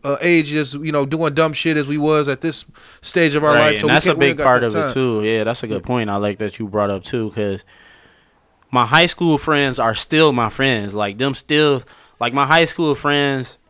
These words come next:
Speaker 2: are all a huge part of my life.
Speaker 1: Yes, yes,
Speaker 2: Like,
Speaker 1: yes.
Speaker 2: that's, that, I mean, e-, even that in itself is, like, that's why I didn't have,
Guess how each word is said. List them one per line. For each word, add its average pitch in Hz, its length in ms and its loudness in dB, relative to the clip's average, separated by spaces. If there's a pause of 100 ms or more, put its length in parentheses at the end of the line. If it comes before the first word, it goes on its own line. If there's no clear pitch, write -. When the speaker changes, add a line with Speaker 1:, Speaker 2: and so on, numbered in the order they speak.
(500)
Speaker 2:
are 113 120 2
all 131 320 4
a 104 60 -4
huge 143 440 -2
part 139 180 4
of 123 60 -4
my 117 160 -4
life. 117 440 -2
Speaker 1:
Yes, 156 300 -2
yes, 139 120 -2
Speaker 2:
Like, - 100 0
Speaker 1:
yes. - 380 -8 (300)
Speaker 2:
that's, 147 340 0
that, 151 240 2
I 143 120 2
mean, 143 320 2 (120)
e-, 180 240 -2
even 165 300 0
that 147 160 0
in 131 120 -2
itself 127 420 -2
is, 107 180 -4
like, 110 200 -2
that's 131 220 0
why 135 180 4
I 110 40 -2
didn't 127 280 -4
have, 120 520 0